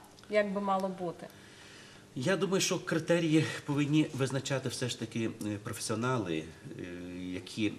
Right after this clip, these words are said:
Speaker 2: е, знають бібліотечну справу. І я хочу подякувати за вашу турботу с-, і вашу біль також, е, оскільки це питання стосується наших громадян, наших, е, мешканців,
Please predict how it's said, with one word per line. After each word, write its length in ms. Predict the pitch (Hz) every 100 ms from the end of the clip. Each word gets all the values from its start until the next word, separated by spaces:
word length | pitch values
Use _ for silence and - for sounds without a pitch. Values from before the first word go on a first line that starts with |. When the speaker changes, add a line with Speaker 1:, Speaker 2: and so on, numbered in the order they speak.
| -
Speaker 2:
е, 160 | 98 95 90 90 90 92 87
знають 500 | 82 104 117 107 98 90
бібліотечну 440 | 107 107 98 104
справу. 580 | - 101 127 120 85 78 - - - - - -
І 180 | 101 101
я 300 | 101 101 107
хочу 220 | 117 101
подякувати 720 | 107 120 - 101 107 107 98
за 360 | - 101 101 98 104
вашу 220 | 123 120
турботу 600 | 117 98 110 104 104 92 - -
с-, 240 | - - - - - - - -
і 80 | 104
вашу 280 | 104 98 101
біль 180 | 98
також, 500 | 104 - 113 101 - - - - - - 101
е, 340 | 98 95 92 90
оскільки 340 | 95 - 117 135
це 120 | 117
питання 680 | - - 110 104 101 98 101
стосується 800 | - - - 107 104 - 104 101 98 87
наших 280 | 113 - 117
громадян, 520 | 117 117 110 123 127 104
наших, 460 | 90 92 98 - -
е, 300 | - 90 85 82 80 - - - -
мешканців, 800 | 104 123 - 101 92 - 98 -